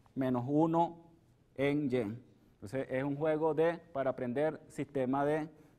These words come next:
coordenadas cartesianas. Pasemos a las actividades evaluativas para segundo año.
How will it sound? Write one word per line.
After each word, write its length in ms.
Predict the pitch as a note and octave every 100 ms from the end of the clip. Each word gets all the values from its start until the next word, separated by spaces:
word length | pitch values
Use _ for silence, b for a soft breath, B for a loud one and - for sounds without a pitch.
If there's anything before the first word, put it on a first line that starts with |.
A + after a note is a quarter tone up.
| -
coordenadas 640 | C#3 B2 A#2+ C3+ C#3+ D3 -
cartesianas. 640 | C#3 C3+ B2 A#2+ A2 G2+ A2+ _ _ _ _ _ _ _ b b b b b b _ _ _ _ _ _
Pasemos 460 | - A#2+ C#3 C#3 D#3
a 80 | D#3+
las 340 | D#3+ D#3+ D#3 -
actividades 540 | D3+ D3+ C#3+ C3+ C3
evaluativas 500 | D#3 D#3 C#3+ C3+ C3+
para 340 | D#3 D3+ D#3 -
segundo 460 | D3+ C3+ B2+ C#3
año. 260 | A#2+ G#2